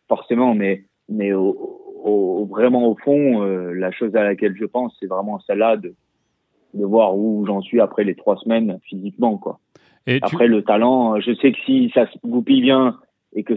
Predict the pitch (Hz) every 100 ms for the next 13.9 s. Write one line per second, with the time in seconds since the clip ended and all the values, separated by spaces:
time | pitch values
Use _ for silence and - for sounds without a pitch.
0 | - 113 - 120 127 127 127 123 113 95
1 | 110 107 110 - 113 123 127 127 123 113
2 | 95 110 104 110 - 113 113 117 117 -
3 | 127 127 123 104 - 139 143 _ _ _
4 | _ 107 95 113 107 107 110 104 95 95
5 | - 117 110 120 113 104 107 113 139 123
6 | - 104 95 90 87 _ _ _ _ _
7 | - 107 113 95 92 87 87 92 87 85
8 | 95 87 - _ _ - 104 110 - 123
9 | 113 104 113 110 131 123 113 127 120 107
10 | - 104 107 107 95 - _ _ _ -
11 | 123 113 - 156 143 135 120 110 123 143
12 | 131 139 143 - 131 127 135 127 - 143
13 | 135 135 113 160 175 165 127 117